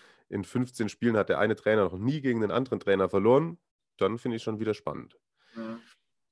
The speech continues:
Speaker 1: Ähm, genau. Und dann, und dann jetzt gerade im Winter,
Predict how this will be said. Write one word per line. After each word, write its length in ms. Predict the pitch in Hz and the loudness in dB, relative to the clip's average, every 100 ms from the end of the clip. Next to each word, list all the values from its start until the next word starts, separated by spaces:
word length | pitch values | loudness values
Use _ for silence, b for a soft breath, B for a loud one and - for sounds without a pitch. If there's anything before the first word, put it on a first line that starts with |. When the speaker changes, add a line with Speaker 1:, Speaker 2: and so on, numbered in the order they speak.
| _ _ _ _ _ _ _ | _ _ _ _ _ _ _
Speaker 1:
Ähm, 360 | 226 175 - - _ _ _ _ _ _ _ _ | -20 -20 -20 -20 _ _ _ _ _ _ _ _
genau. 480 | 95 95 87 78 _ _ | 0 4 4 2 _ _
Und 280 | - 87 92 | -10 -2 0
dann, 440 | 95 104 104 104 _ _ _ _ _ _ _ _ _ _ _ _ | 0 -2 -6 -10 _ _ _ _ _ _ _ _ _ _ _ _
und 180 | - 95 | -10 0
dann 260 | 95 101 60 | 0 0 -2
jetzt 220 | 98 - | -4 0
gerade 240 | 107 110 | 4 4
im 120 | 107 110 | 4 2
Winter, 440 | 131 151 147 | 2 2 2